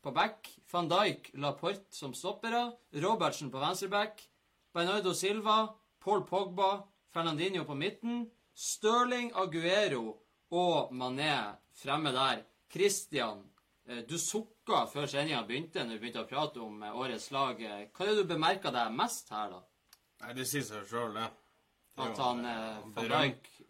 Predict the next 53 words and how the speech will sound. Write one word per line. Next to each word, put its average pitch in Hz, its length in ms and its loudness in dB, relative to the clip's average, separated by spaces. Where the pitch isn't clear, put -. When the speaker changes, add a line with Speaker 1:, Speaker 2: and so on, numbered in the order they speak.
Speaker 1:
burde 113 420 -4
sitte 123 220 -10
på 104 80 -16
benken? 123 320 -4
Speaker 2:
Burde 127 180 -2
vært 113 180 -2
hele 110 180 -2
laget 107 220 -4
alene, 131 320 -2
egentlig. 101 340 -8
Men, 120 200 -4
eh, 117 240 -2
nei, 156 320 6
det 139 100 0
er 175 80 6
jo 147 100 4
han 113 120 0
Pogba, 143 360 -2
selvfølgelig. 104 460 -10
Er 131 60 -8
det 135 80 -2
noen, 165 220 6
er 139 100 0
det 151 80 2
noen 165 140 4
av 143 120 2
dere 160 80 -4
som - 120 -6
kan 117 80 0
gi 113 80 -2
meg 107 120 -2
en 107 60 -6
god 113 160 -4
grunn 113 140 -4
til 110 100 -10
han 104 80 -6
er 107 120 -6
der? 95 120 -8
Speaker 1:
Det 131 60 -8
er 135 80 -4
ikke 180 140 2
jeg 202 80 4
som 175 120 -2
stemte 127 260 -2
frem 131 180 -4
det 117 80 0
her. 117 180 2
Speaker 2:
Nei, 190 100 8
Speaker 1:
Jeg 196 120 12
har - 0 -
Speaker 2:
jeg 190 100 12
Speaker 1:
ikke 185 80 10
Speaker 2:
bare, 196 120 12